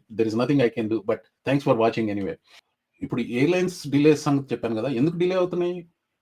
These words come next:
చాలా కారణాలు ఉన్నాయి. అందులో ఒక ముఖ్యమైన కారణం ఏంటంటే, ఎయిర్ ట్రాఫిక్ కంట్రోలర్స్ అందరూ ఫెడరల్ ఎంప్లాయీస్. వాళ్ళందరికీ జీతాలు, రెండు జీతాలు, అంటే, every two weeks వచ్చే పేలు రాలేదు. రెండు, they missed two paychecks already. అది, ఆ,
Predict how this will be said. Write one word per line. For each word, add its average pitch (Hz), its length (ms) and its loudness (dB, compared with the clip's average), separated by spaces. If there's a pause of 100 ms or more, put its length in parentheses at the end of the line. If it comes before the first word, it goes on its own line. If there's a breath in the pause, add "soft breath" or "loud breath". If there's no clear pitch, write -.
(340)
చాలా 180 120 8
కారణాలు 151 360 6
ఉన్నాయి. 107 280 -6
అందులో 170 240 4
ఒక 151 100 4 (120)
ముఖ్యమైన 139 520 2
కారణం 170 280 6
ఏంటంటే, 151 260 0
ఎయిర్ 170 260 -2
ట్రాఫిక్ 185 380 -2
కంట్రోలర్స్ 151 500 4 (360)
అందరూ 180 340 2
ఫెడరల్ 139 380 2
ఎంప్లాయీస్. 110 580 -4 (500)
వాళ్ళందరికీ 135 440 6
జీతాలు, 143 460 2
రెండు 156 200 6
జీతాలు, 156 600 2
అంటే, 123 340 -2
every 123 260 0
two 143 160 4
weeks 143 240 2
వచ్చే 131 180 -4
పేలు 131 540 -2
రాలేదు. 113 320 4
రెండు, 127 580 0
they 127 120 0
missed 160 300 2
two 147 60 0
paychecks 139 500 -4
already. 98 240 -4 (1200)
అది, 190 400 4 (240)
ఆ, 127 420 6